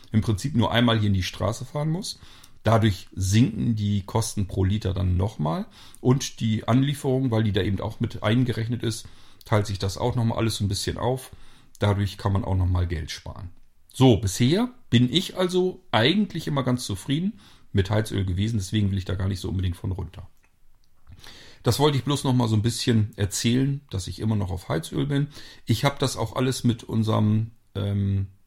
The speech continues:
Schornsteinfeger, der ja auch gleichfalls hier Prüfer für die Heizungsanlagen und so weiter ist, alles nochmal so ein bisschen bequasselt. Und, äh, selbst er benutzt Heizöl, ein Heizölsystem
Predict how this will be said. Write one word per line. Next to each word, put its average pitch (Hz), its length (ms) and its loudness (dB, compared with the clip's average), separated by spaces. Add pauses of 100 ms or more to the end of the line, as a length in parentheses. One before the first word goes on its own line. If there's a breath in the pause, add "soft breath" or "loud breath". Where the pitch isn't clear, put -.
Schornsteinfeger, 113 920 0
der 98 180 -4
ja 82 180 -4
auch - 100 -12
gleichfalls 92 500 -4
hier - 180 -6
Prüfer 107 340 -4
für - 160 -8
die 92 140 -2
Heizungsanlagen 101 760 -4
und 95 60 -2
so 98 120 -6
weiter 95 220 -4
ist, - 260 -6 (520 loud breath)
alles 101 240 2
nochmal 98 200 4
so 95 80 0
ein 92 80 2
bisschen 92 300 -2
bequasselt. 127 640 2 (480 loud breath)
Und, 104 320 2
äh, 98 80 4
selbst 101 400 2
er 110 400 4
benutzt - 560 0
Heizöl, 110 500 0
ein 107 160 0
Heizölsystem 104 880 -2